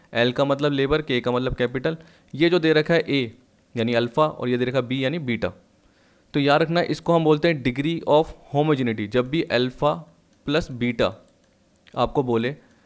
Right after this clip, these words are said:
तो कॉप डगलस ने बोला ये कांस्टेंट होना चाहिए। क्या होना चाहिए? कांस्टेंट मतलब क्या होना चाहिए? equal to one। तो अल्फा प्लस बीटा एक तरीके से क्या बताएगा? Degree of homogeneous बताएगा कि कितना वो होमोजीनियस है।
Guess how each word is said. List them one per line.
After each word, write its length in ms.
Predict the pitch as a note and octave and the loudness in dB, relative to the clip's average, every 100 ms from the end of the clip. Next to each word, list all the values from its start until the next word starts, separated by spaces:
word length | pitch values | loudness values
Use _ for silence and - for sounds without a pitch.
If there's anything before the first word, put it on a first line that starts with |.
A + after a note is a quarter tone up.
| _ _ - | _ _ -2
तो 80 | E3 | 0
कॉप 320 | D#3+ D3+ D#3+ | 6 6 6
डगलस 300 | D#3 D#3+ E3 | 4 2 0
ने 80 | E3+ | 0
बोला 200 | D3+ D#3+ | 2 2
ये 80 | F3 | 2
कांस्टेंट 560 | E3 E3+ F3 F3+ E3+ | 2 2 2 0 2
होना 140 | D3+ B2+ | 2 2
चाहिए। 200 | A#2+ A#2 | 0 0
क्या 100 | A#2+ | 0
होना 120 | B2 | -2
चाहिए? 200 | C#3 D3+ | -4 -4
कांस्टेंट 440 | C3+ B2+ B2+ D3 | 0 -2 -2 -2
मतलब 160 | D3 D3+ | -2 -2
क्या 100 | D3+ | -2
होना 120 | D3 | -2
चाहिए? 380 | D3 D#3+ - C#3+ | -2 -2 -2 -6
equal 300 | D3 D3+ D#3 | -2 -2 -2
to 100 | C#3 | -2
one। 160 | G2+ F#2+ - - | -2 -6 -16 -8
तो 60 | A#2+ | -2
अल्फा 420 | B2+ C3 C#3 E3 | 0 0 0 0
प्लस 220 | E3+ E3+ | 0 -4
बीटा 260 | C3 C3 C#3+ | -4 -2 0
एक 140 | C#3+ | -2
तरीके 220 | C#3+ C#3+ | -4 -6
से 100 | D3 | -4
क्या 80 | D3 | -4
बताएगा? 360 | C#3+ C#3 C#3 D#3+ | -2 0 0 -2
Degree 500 | B2+ C3 C3 D3+ D#3+ | -4 -6 -4 -4 -2
of 160 | C#3+ D3 - B2+ | -2 -2 -4 -4
homogeneous 580 | B2+ C#3+ C3 C3+ D#3 - | -2 -2 -2 -4 -4 -4
बताएगा 440 | A2 G#2+ G2 F#2+ F#2 - _ _ | -4 -2 -2 -4 -10 -18 _ _
कि 80 | C#3+ | -8
कितना 380 | - C#3 D3 D3+ | -6 -6 0 2
वो 160 | D#3 | 2
होमोजीनियस 680 | D#3 B2 C3 A#2+ A2+ G#2+ | 2 0 0 -2 -2 -4
है। 80 | - | -6